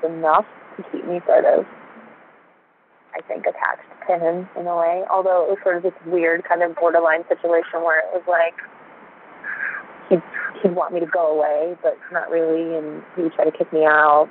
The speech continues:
but then he'd want me to stay, and he'd need me to help him with this, and he'd think I was so beautiful, but then he'd turn around and tell me I wasn't,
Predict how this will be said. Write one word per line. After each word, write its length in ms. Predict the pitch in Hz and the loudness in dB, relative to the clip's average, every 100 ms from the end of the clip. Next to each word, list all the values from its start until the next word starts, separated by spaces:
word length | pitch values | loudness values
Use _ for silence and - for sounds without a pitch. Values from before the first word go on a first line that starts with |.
| - | 2
but 240 | 160 185 - - | 0 0 -6 -6
then 120 | 170 | -4
he'd 180 | 165 156 156 | -4 -6 -6
want 160 | 160 165 | -6 -2
me 80 | |
to 80 | 165 160 | -4 -2
stay, 420 | - 151 151 156 160 | 0 0 0 -2 -2
and 80 | |
he'd 140 | 160 160 | -2 -2
need 100 | 165 | 2
me 60 | 165 | 2
to 80 | |
help 220 | 156 160 170 | 4 2 2
him 100 | 160 | 2
with 140 | 151 | 2
this, 360 | - 151 151 156 - | 4 6 6 4 2
and 100 | 165 | -2
he'd 120 | 165 | 0
think 140 | 160 | 2
I 80 | 165 | 4
was 100 | 160 160 | 4 4
so 80 | 156 | 2
beautiful, 360 | 160 160 - 160 | 2 2 4 2
but 100 | 160 | 0
then 80 | 160 | -10
he'd 140 | 160 | -8
turn 140 | 160 160 | -4 -2
around 160 | 160 | -2
and 40 | 156 | -2
tell 120 | 165 | -2
me 80 | 160 | 2
I 60 | 156 | 4
wasn't, 480 | 160 156 156 165 | 4 4 2 2